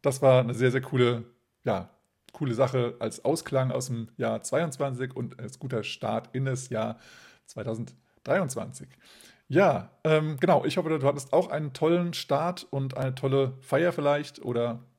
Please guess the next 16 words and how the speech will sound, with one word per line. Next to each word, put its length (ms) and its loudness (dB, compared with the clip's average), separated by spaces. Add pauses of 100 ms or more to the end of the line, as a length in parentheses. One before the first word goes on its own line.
(120)
wie 120 -2
auch 80 -2
immer 140 0
du 100 2
es 120 -2
gerne 280 2
hast 360 -4
oder 180 -2
hattest, 380 -4 (360)
dort, 320 -4 (120)
äh, 260 -2 (580)
ins 280 -4
neue 180 -2
Jahr 240 0
zu 100 -14
kommen. 360 -2